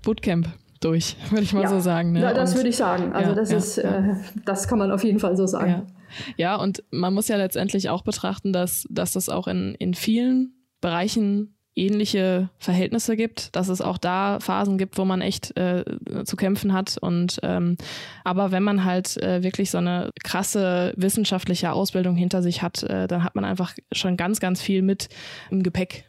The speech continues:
Speaker 1: ne?
Speaker 2: Richtig,
Speaker 1: Ähm,
Speaker 2: richtig.
Speaker 1: was man dann halt auch zu späteren Arbeitsgebern tragen kann.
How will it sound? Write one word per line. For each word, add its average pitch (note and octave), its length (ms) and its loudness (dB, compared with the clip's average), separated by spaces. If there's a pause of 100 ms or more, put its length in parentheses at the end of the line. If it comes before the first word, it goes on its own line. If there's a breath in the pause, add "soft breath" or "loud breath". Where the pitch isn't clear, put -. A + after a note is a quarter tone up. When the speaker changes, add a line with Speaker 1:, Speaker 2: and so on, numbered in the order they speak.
(120)
Speaker 1:
ne? F3+ 420 0
Speaker 2:
Richtig, F#3+ 420 0
Speaker 1:
Ähm, G3+ 60 -4
Speaker 2:
richtig. G3 300 -2
Speaker 1:
was F3+ 140 -2
man F#3 100 0
dann F3+ 380 2
halt F3 260 -2
auch F#3 200 -2
zu F3+ 340 0
späteren F3+ 480 0
Arbeitsgebern F3 1300 0 (560 loud breath)
tragen F3 340 0
kann. F3 320 0